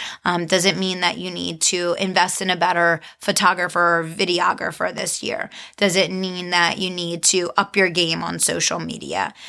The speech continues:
Um, does it mean that you need to, um, you know, change your backdrop that you use?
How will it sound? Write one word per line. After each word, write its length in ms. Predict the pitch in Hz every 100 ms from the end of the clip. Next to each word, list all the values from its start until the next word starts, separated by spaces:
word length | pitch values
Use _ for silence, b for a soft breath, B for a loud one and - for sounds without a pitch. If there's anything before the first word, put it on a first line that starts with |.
| B -
Um, 400 | 185 175 170 170
does 260 | 180 185
it 120 | 185 165
mean 340 | 190 185 180
that 280 | 170 170 165
you 100 | 185
need 320 | 175 170 165
to, 520 | - 185 180 180 175 -
um, 480 | - - - 226 - -
you 140 | 220
know, 140 | 196 165
change 420 | - 254 226 208
your 80 | 202
backdrop 680 | 165 170 170 - 170 165 -
that 180 | -
you 100 | 180
use? 520 | 175 170 156 - -